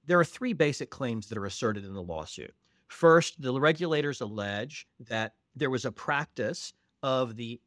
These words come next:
auto dealers inflating the purchase price of the automobiles that were then financed by this company, and that because of that practice, as well as the allegation that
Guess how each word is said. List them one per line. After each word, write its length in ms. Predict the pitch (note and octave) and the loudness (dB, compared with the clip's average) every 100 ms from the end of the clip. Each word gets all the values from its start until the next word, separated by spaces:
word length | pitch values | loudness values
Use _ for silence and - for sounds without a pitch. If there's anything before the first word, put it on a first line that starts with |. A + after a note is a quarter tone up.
| - | 2
auto 360 | C#3 A3 G#3 | 6 10 10
dealers 800 | A#2+ A2 G2+ E2+ D#2+ C3+ G3 - _ _ - | 8 0 -6 -4 -4 -4 -8 -14 _ _ 2
inflating 800 | D3+ C#3+ - C#3+ D#3 E3 D#3+ C3 | 2 2 -4 2 2 4 2 2
the 100 | A2+ | 0
purchase 540 | - D#3+ - C3+ - | 0 -2 0 -2 -4
price 440 | - C3 A#2+ A2+ - | -6 -4 -2 -4 -4
of 220 | B2 A#2+ | -2 -2
the 140 | A2 A2 | -4 -4
automobiles 960 | C3 F#3 E3 G#2+ F#2+ F2 E2 C3+ D3 | 2 4 4 0 -2 -4 -2 -4 -2
that 120 | A2 | -4
were 120 | G2+ G#2 | -2 0
then 280 | A2+ G#2 A#2+ | 2 2 -2
financed 640 | - G#2 G#2+ A2+ - - | -10 -4 0 0 -2 -6
by 320 | A2 G2+ G2+ G#2 | -4 -4 -4 -6
this 280 | A2 A2+ - | -8 -8 -8
company, 600 | - E3+ A#2 E2 E2 D3+ _ _ _ _ - | -4 -4 -2 -6 -8 -10 _ _ _ _ -2
and 500 | C#3+ C3+ C3 C3 B2+ - - | 2 4 4 2 -2 -8 0
that 320 | C3 - B2 | 0 0 -6
because 520 | B2+ - F3+ F#3 D#3 | -8 0 6 8 6
of 240 | - A2 G#2+ | -2 -4 0
that 240 | D#3 - | 0 0
practice, 600 | - A#2+ A2 - B2+ - | -6 -6 -6 -4 -4 -4
as 220 | C3 A2 | -4 -4
well 240 | A#2+ C#3+ C#3+ | 0 2 2
as 140 | A#2+ | -2
the 160 | A#2+ - | -8 -6
allegation 920 | A#2+ C#3 A#2+ A#2 C3 D3+ A2+ F#2+ G#2 D3+ _ _ _ | -2 0 0 2 0 0 -6 -6 -8 -10 _ _ _
that 320 | B2 C3 B2 | 0 0 0